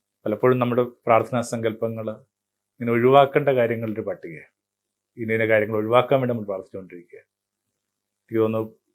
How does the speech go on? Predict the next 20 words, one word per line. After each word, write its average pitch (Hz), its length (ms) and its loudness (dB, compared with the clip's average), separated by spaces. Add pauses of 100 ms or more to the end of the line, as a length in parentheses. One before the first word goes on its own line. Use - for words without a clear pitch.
(400)
പ്രാർത്ഥന 101 360 -4
എന്നൊക്കെ 120 300 0
പറയുന്നത് 110 460 -4 (680)
ചില 131 180 6
കാര്യങ്ങൾ 131 360 6
പൂർത്തീകരിക്കാൻ 139 680 2
വേണ്ടി 131 220 -4
നമ്മൾ 120 180 -4 (340)
കണ്ടെത്തുന്ന 110 600 -6
ഒരു 101 120 -10
സ്ട്രെങ്താണ്. - 460 -14 (1080)
കുറച്ചുകൂടി 135 340 2
വ്യക്തത 147 360 4 (240)
ലഭിക്കുക. - 340 -12 (640)
പ്രവാചകന്മാരുമായി 110 880 -2 (640)
സംഭാഷണത്തിൽ 117 540 0
ഏർപ്പെട്ടു 117 380 -4
എന്ന് 113 140 -6
പറയുന്നതിൻ്റെ 110 360 -4
അർത്ഥം 107 240 -12